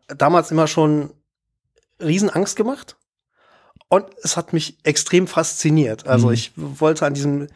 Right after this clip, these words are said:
Speaker 1: Thema immer so ein bisschen dranbleiben. Ähm, was ich dann oft gemacht hab, auch mit einem Freund zusammen, war tatsächlich das Radio abzusuchen.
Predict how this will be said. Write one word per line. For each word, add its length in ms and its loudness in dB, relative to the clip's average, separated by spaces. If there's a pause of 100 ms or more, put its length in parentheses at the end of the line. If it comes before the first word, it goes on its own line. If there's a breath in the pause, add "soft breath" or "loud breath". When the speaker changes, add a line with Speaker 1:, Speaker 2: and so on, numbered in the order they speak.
(380 soft breath)
Speaker 1:
Thema 300 4
immer 180 4
so 80 4
ein 40 2
bisschen 220 -2
dranbleiben. 640 -4
Ähm, 460 -2 (1800 soft breath)
was 840 -2
ich 280 -2
dann 240 4
oft 200 2
gemacht 360 0
hab, 140 0
auch 180 2
mit 140 0
einem 100 0
Freund 260 0
zusammen, 520 -2
war 360 4 (100)
tatsächlich 600 -4
das 240 -8
Radio 260 2
abzusuchen. 640 -4